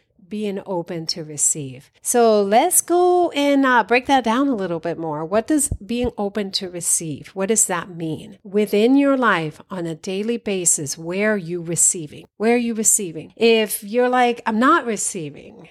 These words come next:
no one's actually doing things for me," that's not true. <laughs> So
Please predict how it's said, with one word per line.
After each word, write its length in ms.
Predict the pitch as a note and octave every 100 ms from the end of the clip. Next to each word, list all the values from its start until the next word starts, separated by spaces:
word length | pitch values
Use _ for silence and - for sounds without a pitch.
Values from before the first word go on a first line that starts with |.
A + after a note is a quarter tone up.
| _
no 180 | G3+ A3+
one's 260 | C4+ C#4 B3+
actually 520 | B3+ A#3+ B3+ G3 -
doing 460 | A#3 C4+ C#4+ B3 A3
things 340 | G#3 F#3+ F#3
for 340 | - A#3+ C4
me," 380 | C4 F3+ E3 E3+ - _ _ _ _ _
that's 300 | - F3+ F#3
not 200 | G#3 F#3+
true. 240 | - F3+ C3+ _ - D#3 - - -
<laughs> 40 | A#3+ - E4+ E4+ - A#4 B4 A4 G4 C4
So 420 | - C#4+ C#4